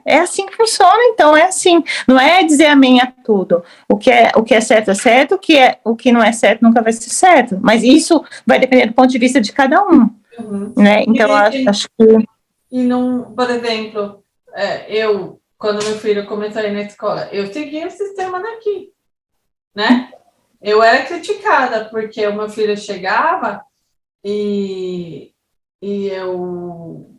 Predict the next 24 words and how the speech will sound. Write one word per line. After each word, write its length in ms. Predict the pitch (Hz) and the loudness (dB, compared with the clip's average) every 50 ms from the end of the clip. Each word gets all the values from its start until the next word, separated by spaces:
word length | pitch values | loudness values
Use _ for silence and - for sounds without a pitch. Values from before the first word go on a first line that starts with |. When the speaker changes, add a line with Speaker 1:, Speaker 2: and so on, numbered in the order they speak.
| _ _ | _ _
Speaker 2:
falava 320 | - 202 196 196 196 196 | -6 -4 -4 -4 -4 -6
pra 120 | - 214 208 | -6 -6 -6
ele, 160 | 190 185 185 | -6 -4 -4
"Ó, 100 | 185 185 | -2 -2
agora 400 | 175 170 - 180 180 180 185 180 | -2 -4 -4 -6 -6 -6 -6 -8
você", 260 | - 196 202 - 202 208 | -10 -12 -14 -8 -6 -4
eu 40 | |
já 140 | 202 202 202 | -2 -2 -4
sabia 560 | - - - 175 180 185 185 202 254 320 311 | -4 -4 -6 -6 -6 -8 -8 -6 -8 -8 -8
como 180 | - 254 233 220 | -10 -10 -8 -6
era 120 | 202 196 | -6 -6
a 40 | 190 | -8
escola, 500 | 196 - - _ 196 185 190 202 214 208 190 | -10 -14 -14 _ -8 -6 -4 -4 -4 -4 -6
eu 100 | 185 - | -8 -10
tenho 160 | 196 190 185 | -14 -16 -14
uma, 240 | 180 180 180 180 - | -14 -14 -14 -14 -14
eu, 200 | 185 185 180 180 - 185 | -14 -14 -14 -14 -14 -14
eu 140 | 180 180 180 | -14 -14 -14
conheci 460 | - 185 180 180 180 - - 185 180 180 180 | -12 -12 -12 -12 -14 -12 -12 -10 -8 -8 -8
uma 140 | 180 180 - | -10 -10 -14
professora 580 | - 180 185 208 202 202 202 196 202 220 214 202 | -16 -14 -12 -10 -10 -10 -8 -6 -4 -4 -4 -6
de 120 | 196 196 | -6 -10
escola 500 | 196 - - - - 185 180 - 208 - - | -12 -12 -12 -10 -10 -10 -10 -10 -12 -14 -14
que, 320 | - 202 202 202 202 196 | -10 -8 -8 -8 -10 -12